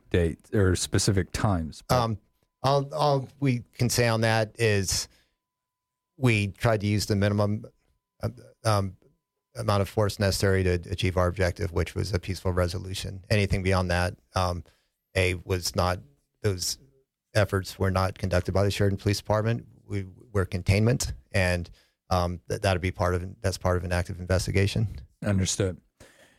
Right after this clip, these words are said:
Speaker 1: Now, when it comes to negotiators, um, how many, I guess you could say, trained negotiators do we have at our, our disposal at any given time?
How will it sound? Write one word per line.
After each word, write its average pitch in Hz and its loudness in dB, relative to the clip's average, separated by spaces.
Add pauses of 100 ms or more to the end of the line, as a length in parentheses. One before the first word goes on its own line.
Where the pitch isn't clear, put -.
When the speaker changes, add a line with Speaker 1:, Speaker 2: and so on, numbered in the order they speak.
(100)
Speaker 1:
Now, 135 4
when 139 4
it 131 0
comes 135 2
to 117 4
negotiators, 101 0 (720)
um, 101 4 (500)
how 170 4
many, 254 4 (540)
I 104 2
guess - 2
you 107 4
could 95 4
say, 90 2 (200)
trained 107 4
negotiators 95 4
do 101 4
we 104 6
have 92 0
at 87 0
our, 87 -2
our 101 4
disposal 90 -2
at 87 -2
any 90 -2
given 85 -6
time? - -2